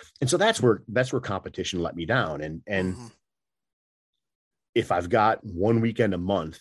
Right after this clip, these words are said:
Speaker 1: that I can spend doing shooting how I want to do it, I've got to be efficient about that. And I've
Speaker 2: Right.
Speaker 1: got that under my belt. And so now it's time for me to do other stuff, if that makes sense.
Speaker 2: Yeah.
Speaker 1: So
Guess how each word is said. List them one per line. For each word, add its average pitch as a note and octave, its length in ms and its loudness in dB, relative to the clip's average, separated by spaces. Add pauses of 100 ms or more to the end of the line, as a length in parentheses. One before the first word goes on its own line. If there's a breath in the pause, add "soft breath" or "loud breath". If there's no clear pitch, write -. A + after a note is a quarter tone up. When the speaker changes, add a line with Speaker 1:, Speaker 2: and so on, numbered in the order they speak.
Speaker 1:
that E2 100 -6
I F2+ 120 -2
can F2+ 160 -6
spend F2+ 520 -2 (360)
doing F#2 300 0
shooting F#2+ 420 0
how F2 200 -2
I F2 80 2
want F2 240 -2
to C#2+ 60 -12
do A2 240 2
it, - 160 -4 (720 soft breath)
I've F2 160 -8
got F2+ 140 -2
to F2+ 80 -6
be D2+ 180 -8
efficient - 580 -2
about A#2+ 320 -12
that. - 260 -14 (180)
And F3+ 100 -4
I've A3+ 80 -6
Speaker 2:
Right. - 80 -12
Speaker 1:
got G2 280 -4
that F#2+ 180 -6
under G2 200 -2
my F#2 140 0
belt. D2+ 400 -6
And F2 100 -4
so - 80 -6
now F#2 240 -4
it's - 120 -12
time F2+ 240 -8
for E2 120 -16
me E2 120 -8
to D#2 100 -8
do C#2 180 -10
other - 180 -16
stuff, - 340 -16
if - 100 -20
that C3+ 160 -12
makes - 240 -12
sense. C3 300 -12 (440 soft breath)
Speaker 2:
Yeah. G#2+ 180 -16 (320 loud breath)
Speaker 1:
So C#3 260 -10